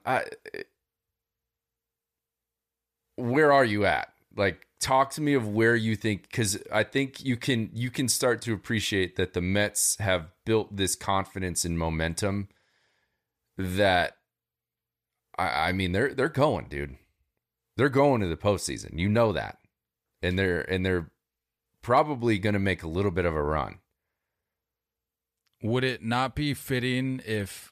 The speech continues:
Speaker 2: on episode three hundred I, I decided to, to maybe show some signs of growth, some signs of maturity
Speaker 1: I
Speaker 2: here?
Speaker 1: would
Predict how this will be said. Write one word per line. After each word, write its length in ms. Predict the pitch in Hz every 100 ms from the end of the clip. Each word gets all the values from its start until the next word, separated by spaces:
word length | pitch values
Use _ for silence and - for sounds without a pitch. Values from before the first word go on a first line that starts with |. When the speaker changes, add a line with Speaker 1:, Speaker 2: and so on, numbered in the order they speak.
| _
Speaker 2:
on 200 | 95 92
episode 480 | 101 101 107 113 110
three 320 | - - 98
hundred 680 | 90 92 87 92 90 90 113 -
I, 320 | 90 87 85 -
I 140 | 87
decided 640 | 85 - 87 85 87 82 -
to, 280 | 85 80 - -
to 120 | 87
maybe 260 | 85 82 82
show 300 | - 90 87
some 260 | - 76
signs 540 | - - 85 87 85 80
of 160 | 73
growth, 540 | - 90 87 85 - -
some 220 | - 87
signs 460 | 82 101 90 87 87
of 100 | 82
maturity 400 | 82 - 123 107
Speaker 1:
I 220 | 117 135
Speaker 2:
here? 100 | 139
Speaker 1:
would 200 | 127 107